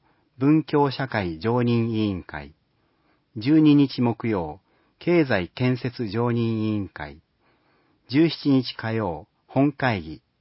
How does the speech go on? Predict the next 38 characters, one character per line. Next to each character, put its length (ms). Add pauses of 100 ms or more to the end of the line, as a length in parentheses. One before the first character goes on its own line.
一 140 (100)
般 220
質 240
問。 240 (760)
十 200
八 280
日 240
水 300
曜、 320 (280)
本 260
会 280
議、 200 (240)
一 120 (140)
般 200
質 220
問。 280 (800)
二 160
十 160
日 180
金 300
曜、 340 (380)
総 260
務 160
常 240
任 240
委 200
員 140
会、 340 (380)
予 120
算 280
審 260
査。 240 (760)
二 140
十 180
三 320
日 400
月 340
曜、 320